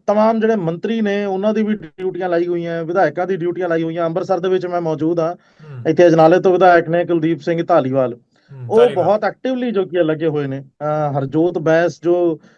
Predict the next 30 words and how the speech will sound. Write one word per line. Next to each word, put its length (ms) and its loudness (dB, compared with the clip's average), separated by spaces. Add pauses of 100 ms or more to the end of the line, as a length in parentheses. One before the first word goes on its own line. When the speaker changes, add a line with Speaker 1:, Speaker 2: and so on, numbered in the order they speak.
(140)
Speaker 1:
ਮਿਨਿਸਟਰ 380 -2
ਨੇ, 200 0
ਜੋ 80 2
ਪੰਜਾਬ 360 2
ਦੇ 80 0
ਐਜੂਕੇਸ਼ਨ 460 -2
ਮਿਨਿਸਟਰ 400 -6
ਵੀ 100 -4
ਨੇ, 220 -6 (400)
ਉਹਨਾਂ 300 4
ਵੱਲੋਂ 220 6
ਵੀ 100 0
ਕਾਫੀ 300 0
ਜ਼ੋਰ 240 2
ਲਾਇਆ 260 2
ਜਾ 180 0
ਰਿਹਾ। 120 -2
ਪੰਜਾਬ 400 0
ਦੇ 80 -4
ਮੁੱਖ 300 -6
ਮੰਤਰੀ 340 -4
ਵੀ 100 -4
ਜੋ 140 -2
ਕਿ 100 -4
ਹੈ 60 0
ਕਾਫੀ 280 -2
ਜ਼ੋਰ 260 0
ਲਾ 140 2
ਰਹੇ 160 -2
ਹੈ, 100 -8